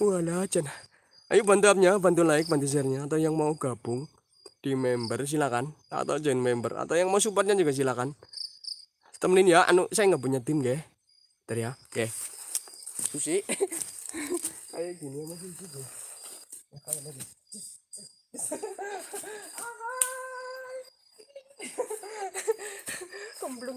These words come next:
dening nyong ya. Walah, yang mulai kumat. Daripada dari sore saya apes terus. <laughs> Apes terus kan, kawan ya. Kang Cum Cuy hadir, terima kasih.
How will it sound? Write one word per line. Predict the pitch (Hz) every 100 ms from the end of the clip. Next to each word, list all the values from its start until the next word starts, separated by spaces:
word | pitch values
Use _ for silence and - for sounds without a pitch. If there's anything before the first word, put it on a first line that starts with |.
| 240
dening | 226 240 240
nyong | 247
ya. | 240 339 403 - - _ _ - 320 311 294 _ _ _ _ -
Walah, | 311 370 359 359 415 453 440
yang | 370
mulai | 208 214
kumat. | 214 233 208 220 240 - - - - - -
Daripada | 156 151 165
dari | 151 147
sore | 147 190 180 180
saya | 196 196
apes | 190 -
terus. | 180 196 240 - - _ _ - - _ _ _ - - - - - - - - - - - - - - _ - - - - - - - - - - 175
<laughs> | - - - - - - _ - - - - - 349 -
Apes | 180 208
terus | 269 214 196 285
kan, | 208
kawan | 202 208 185 208
ya. | 196 208 226 - _ _ _
Kang | 226 247 262
Cum | 269
Cuy | 262 277
hadir, | 254 196 147 254
terima | 254 262 247
kasih. | 214 220